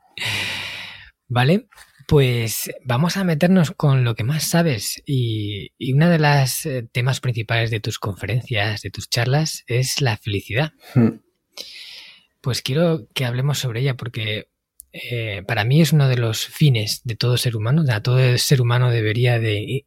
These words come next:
Speaker 1: encontrar el camino a ser feliz de la forma
Speaker 2: Sí.
Speaker 1: que sea.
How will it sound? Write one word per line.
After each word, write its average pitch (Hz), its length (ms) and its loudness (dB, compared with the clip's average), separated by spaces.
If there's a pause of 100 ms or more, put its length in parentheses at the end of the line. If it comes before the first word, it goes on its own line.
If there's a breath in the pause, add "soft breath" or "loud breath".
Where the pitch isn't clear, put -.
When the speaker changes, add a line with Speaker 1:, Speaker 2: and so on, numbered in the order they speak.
(120)
Speaker 1:
encontrar 113 580 -2
el 110 260 -2
camino 110 640 -2 (100)
a - 120 -6
ser 110 240 -2
feliz 113 640 -4
de 107 80 -4
la 104 80 -4
forma 107 500 2
Speaker 2:
Sí. 104 140 2
Speaker 1:
que 101 100 -4
sea. 117 380 -2